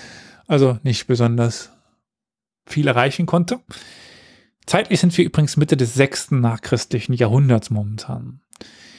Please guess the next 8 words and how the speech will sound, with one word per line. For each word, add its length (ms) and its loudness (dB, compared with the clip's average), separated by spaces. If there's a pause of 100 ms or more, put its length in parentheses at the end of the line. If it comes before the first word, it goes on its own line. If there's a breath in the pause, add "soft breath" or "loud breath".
(220 loud breath)
Und 180 0
die 60 4
Aschina 320 4
teilten 560 0
nun 260 2
ihr 160 0
neu 220 2
errichtete, 680 -2